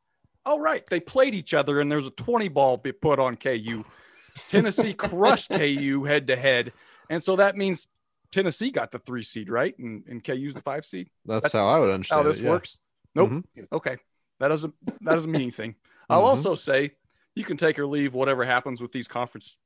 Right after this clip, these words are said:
Speaker 1: challenges and everything, but S E C Big Twelve Challenge this year, S E C won five to four. And I, I'm not saying that means S E C is a superior conference. I do believe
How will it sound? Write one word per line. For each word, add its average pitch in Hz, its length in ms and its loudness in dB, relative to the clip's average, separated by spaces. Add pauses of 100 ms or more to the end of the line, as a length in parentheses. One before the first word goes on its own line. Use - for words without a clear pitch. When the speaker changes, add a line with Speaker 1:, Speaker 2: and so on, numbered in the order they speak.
(160)
Speaker 1:
challenges 131 600 -4
and 127 80 -8
everything, 131 460 -6 (640)
but 135 240 0
S 165 180 0
E 185 40 -6
C 165 220 -8
Big 143 280 -2
Twelve 135 240 -2
Challenge 139 400 0
this 123 220 -8
year, 120 160 -2
S 127 160 0
E 131 60 -6
C 120 240 -10 (160)
won 120 340 -2
five 120 240 0
to 98 60 -14
four. - 320 -14 (340)
And 117 120 -2
I, 135 240 2 (140)
I'm 123 180 -2
not 151 180 2
saying 160 280 -2
that 147 200 2
means 135 640 -8
S 135 160 -8
E 131 60 -8
C 139 140 -8
is 131 60 -6
a 113 40 -10
superior 131 420 -8
conference. 113 440 -6
I 120 100 -2
do 131 180 0
believe 139 340 -2